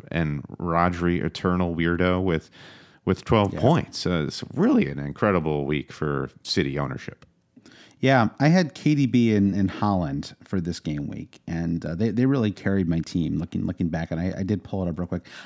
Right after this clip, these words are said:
Speaker 2: Oh yeah, Luke Shaw, Brendan. I had Mister Luke
Speaker 1: Mm-hmm.
Speaker 2: Shaw and came through as well.
Speaker 1: I had, uh,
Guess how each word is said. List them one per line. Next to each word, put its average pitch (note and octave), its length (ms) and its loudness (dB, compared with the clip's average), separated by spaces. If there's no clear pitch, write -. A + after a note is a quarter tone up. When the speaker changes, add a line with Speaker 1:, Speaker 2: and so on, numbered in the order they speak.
Speaker 2:
Oh - 100 -2
yeah, G#3 240 2
Luke E3+ 320 -2
Shaw, D#3+ 680 -4
Brendan. D#2+ 300 -6
I F#2 40 -8
had G#2 200 -8
Mister D3 260 -8
Luke C3+ 320 -6
Speaker 1:
Mm-hmm. F#2 180 -6
Speaker 2:
Shaw G#2 400 0
and - 340 -10
came F2+ 100 -8
through E2+ 220 -10
as - 100 -12
well. - 200 -10
Speaker 1:
I G2+ 100 0
had, D#3+ 320 0
uh, E2 340 4